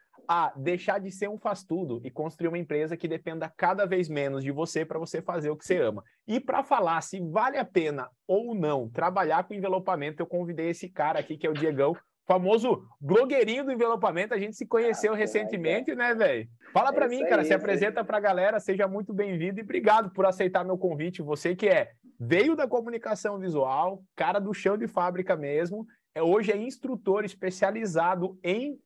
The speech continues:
Speaker 1: envelopamento decorativo, né? Além de ser, ter uma
Speaker 2: Exatamente.
Speaker 1: empresa que atua nesse segmento. Meu irmão,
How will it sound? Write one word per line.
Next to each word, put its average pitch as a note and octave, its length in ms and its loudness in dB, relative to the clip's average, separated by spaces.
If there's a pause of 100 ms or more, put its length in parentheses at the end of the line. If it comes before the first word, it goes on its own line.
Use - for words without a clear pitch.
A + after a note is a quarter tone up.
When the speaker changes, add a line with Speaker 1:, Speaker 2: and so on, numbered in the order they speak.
Speaker 1:
envelopamento G3 600 0
decorativo, G3+ 640 -2
né? G3 300 0
Além F#3+ 320 2
de C#4+ 100 -4
ser, A3 360 0
ter - 160 4
uma G#3 80 -2
Speaker 2:
Exatamente. A3+ 160 -2
Speaker 1:
empresa F#3+ 340 -2
que F#3+ 100 -8
atua G3+ 280 -2
nesse G3 320 -10
segmento. F#3 560 -4
Meu E3 80 4
irmão, G3 340 2